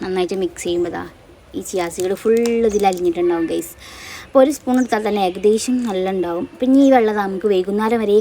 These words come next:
കുടിച്ച് തീർക്കണം, അതാണ് നമ്മുടെ ലക്ഷ്യം. ഇത് ഫുൾ കുടിച്ച് തീർക്കണം, ഒരു ടാസ്ക്കായിട്ടാണ് ഞാൻ എടുത്തിരിക്കുന്നത്. ഈ വെള്ളം കുടിക്കുന്ന പരിപാടി എനിക്ക് ഭയങ്കര ടാസ്ക്കാണ്. നിങ്ങൾക്കൊക്കെ എങ്ങനെയാണെന്ന് കമൻറ്റ് ചെയ്തോണ്ടി.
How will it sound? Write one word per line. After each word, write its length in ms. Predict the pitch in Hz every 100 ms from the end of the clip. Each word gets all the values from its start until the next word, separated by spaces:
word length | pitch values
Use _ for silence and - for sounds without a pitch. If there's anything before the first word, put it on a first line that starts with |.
| 214
കുടിച്ച് 240 | 190 - 190
തീർക്കണം, 340 | 180 - 185 202
അതാണ് 220 | 196 220 208
നമ്മുടെ 200 | 190 190 175
ലക്ഷ്യം. 340 | - - 196 - - - - - -
ഇത് 80 | 240
ഫുൾ 220 | - 208 233
കുടിച്ച് 260 | 233 - - 208
തീർക്കണം, 340 | 196 - 202 214
ഒരു 100 | 214 208
ടാസ്ക്കായിട്ടാണ് 720 | 185 185 - - 220 196 196
ഞാൻ 80 | 190
എടുത്തിരിക്കുന്നത്. 440 | 185 - 175 180 180
ഈ 20 | 208
വെള്ളം 240 | 220 226 254
കുടിക്കുന്ന 280 | 247 226 226 220
പരിപാടി 380 | 196 190 190 196 196 - 190
എനിക്ക് 300 | 185 - 196 202
ഭയങ്കര 240 | 196 190 208
ടാസ്ക്കാണ്. 520 | 180 175 - 185 175 196 - -
നിങ്ങൾക്കൊക്കെ 360 | - 208 247 233
എങ്ങനെയാണെന്ന് 340 | 214 208 208 208
കമൻറ്റ് 280 | 190 180 185
ചെയ്തോണ്ടി. 320 | 180 175